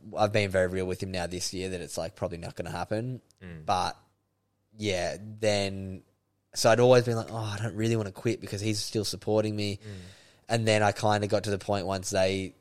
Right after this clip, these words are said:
Speaker 1: I did a few of the events at the start of this year because Surfing New South Wales, our,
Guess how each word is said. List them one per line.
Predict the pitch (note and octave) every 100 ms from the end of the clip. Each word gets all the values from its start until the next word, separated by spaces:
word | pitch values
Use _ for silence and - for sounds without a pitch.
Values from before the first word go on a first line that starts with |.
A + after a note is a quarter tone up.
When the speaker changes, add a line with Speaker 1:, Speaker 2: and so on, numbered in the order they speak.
| -
Speaker 1:
I | G#2
did | G#2 A#2
a | A#2
few | - B2
of | A2
the | G#2+
events | F#2+ G2 G2 G2 D#2+ - - -
at | G2
the | G2
start | - G#2 G2
of | F#2
this | G2 -
year | A#2+
because | C3 A2 G2+
Surfing | F#2+ G#2 F#2+ -
New | G2+ F#2+
South | - E2+ -
Wales, | F#2+ G2 F#2+ F#2+
our, | F#2+ F#2 E2+